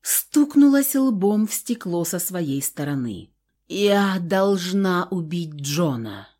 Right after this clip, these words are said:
своими руками, и тогда освобожусь".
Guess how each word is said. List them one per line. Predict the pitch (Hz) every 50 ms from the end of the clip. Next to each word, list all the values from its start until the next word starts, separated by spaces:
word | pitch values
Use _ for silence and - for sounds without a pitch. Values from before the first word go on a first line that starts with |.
| _ _
своими | - - - 196 180 185 180 175 175 180 180 175
руками, | 170 185 180 185 - 190 165 147 139 139 143
и | 143 - 180 180
тогда | 180 - 156 160 165 170 165 170 190 196
освобожусь". | - - 180 180 175 - - 160 165 151 156 160 160 135 135 127 101 - - - - -